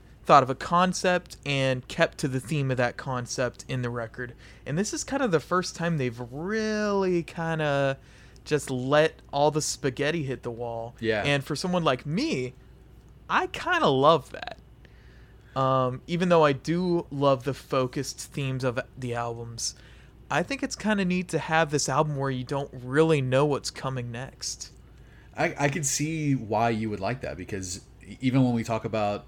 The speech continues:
Speaker 2: other types of music, like with hip hop, I always like the chill, simple beats that just have some,
Speaker 1: Yeah.
Speaker 2: that are pretty continuous, that are kinda, like,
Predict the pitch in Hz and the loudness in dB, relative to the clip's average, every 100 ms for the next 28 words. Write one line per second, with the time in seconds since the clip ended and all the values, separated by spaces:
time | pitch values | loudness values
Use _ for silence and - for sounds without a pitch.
0 | - 117 110 104 107 101 101 95 98 92 | -10 -6 -4 -4 -4 -6 -8 -8 -8 -6
1 | 92 92 90 117 110 90 87 - - - | -8 -8 -8 -6 -4 -4 -4 -10 -20 -20
2 | - 120 131 135 123 110 113 107 107 - | -4 2 4 4 2 2 -2 -2 -6 -8
3 | - 127 117 113 110 - - - - - | -4 0 2 2 -2 -6 -18 -20 -8 -2
4 | 127 120 113 104 107 107 - - - 107 | -2 0 -2 -2 -4 -4 -6 -8 -6 -8
5 | 107 - 107 104 95 113 151 147 123 - | -6 -2 -2 -2 -4 -4 -2 -2 -4 -10
6 | - 120 117 165 151 139 120 139 135 143 | -2 0 0 2 2 2 0 2 2 2
7 | 151 - - 104 101 - 120 117 113 107 | 2 0 0 -2 -2 -2 -2 0 -2 -2
8 | 95 | -4